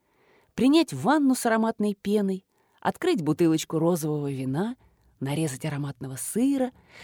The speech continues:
разложить на тарелке свежую клубнику и виноград, рассыпать горсточку орехов и расплавить в микроволновке ложку привезённого в прошлом году подругой с Алтая ароматного мёда.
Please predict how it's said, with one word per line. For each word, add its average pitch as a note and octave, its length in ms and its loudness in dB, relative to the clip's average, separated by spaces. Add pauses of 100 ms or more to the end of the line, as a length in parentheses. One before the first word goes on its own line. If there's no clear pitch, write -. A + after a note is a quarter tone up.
(120)
разложить A#3+ 560 4
на F#3 120 4
тарелке A3+ 440 0
свежую G3 480 0
клубнику G3+ 580 0
и D#3 80 2
виноград, D#3 600 -2 (460)
рассыпать E3 540 0
горсточку D3+ 540 0
орехов G3+ 640 -4 (380)
и G#4 120 0
расплавить B3+ 640 2
в F#3+ 60 0
микроволновке G3+ 800 0
ложку G#3+ 380 -2
привезённого G3+ 720 0
в - 60 -10
прошлом G#3 400 -2
году E3+ 280 2
подругой F#3 460 0
с - 100 -6
Алтая A3 480 2 (240)
ароматного B3 600 2
мёда. D#3+ 400 2